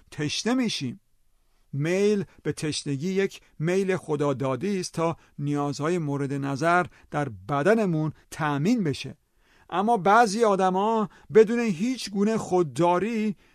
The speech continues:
چپ و راست نوشیدنی سر می‌کشند.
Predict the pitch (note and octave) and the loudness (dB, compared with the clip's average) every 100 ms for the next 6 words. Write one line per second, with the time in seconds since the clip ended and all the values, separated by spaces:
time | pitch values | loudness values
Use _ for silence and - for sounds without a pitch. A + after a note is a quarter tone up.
0 | _ - G3+ B3 G#3 G3+ G#3 F#3+ C#3+ - | _ -6 0 0 2 0 2 0 -2 -8
1 | _ _ - C#3+ E3+ F3+ E3+ - F3+ F3 | _ _ -8 -2 0 0 0 -2 2 2
2 | G#3 F3+ D#3 C#3 B2+ A2 A#2+ - - | 2 -4 -4 -4 -6 -10 -14 -14 -16